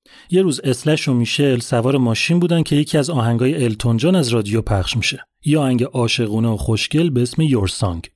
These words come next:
یعنی آهنگ تو. میشل برمیگرده به اسلش میگه: «من همیشه آرزوم بود که یکی هم واسه من یه آهنگ بسازه.» این حرف میمونه گوشه ذهن اسلش و از اونجایی که میشل رو همه اعضای گروه میشناختن، تصمیم میگیرن که آرزوش رو برآورده کنن.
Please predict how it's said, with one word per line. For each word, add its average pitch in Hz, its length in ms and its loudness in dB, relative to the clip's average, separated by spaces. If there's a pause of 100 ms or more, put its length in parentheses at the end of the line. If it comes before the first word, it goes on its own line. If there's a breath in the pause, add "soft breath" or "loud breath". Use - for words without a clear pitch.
(220)
یعنی 120 280 2
آهنگ 123 440 0
تو. - 300 -6 (440)
میشل 165 260 0
برمیگرده 175 580 2
به 147 80 2
اسلش 143 380 -2
میگه: 127 300 2
«من 165 180 2
همیشه 139 380 2
آرزوم 117 560 0
بود 156 140 -2
که - 120 -2
یکی 151 380 -2
هم 151 80 2
واسه 127 280 -2
من 117 240 2
یه 98 120 -2
آهنگ 90 280 -2
بسازه.» 90 420 -4 (440 loud breath)
این 233 160 4
حرف 190 260 2
میمونه 185 280 4
گوشه 139 340 0
ذهن 151 280 2
اسلش 127 460 0
و 110 40 -4
از 104 180 -2
اونجایی 117 280 2
که 113 140 -2
میشل 110 400 0
رو 104 100 0
همه 113 260 0
اعضای 104 400 0
گروه 101 220 0
میشناختن، 120 760 0 (320 loud breath)
تصمیم 185 380 0
میگیرن 120 340 2
که 165 120 -4
آرزوش 123 440 0
رو 202 100 0
برآورده 92 540 0
کنن. - 280 -8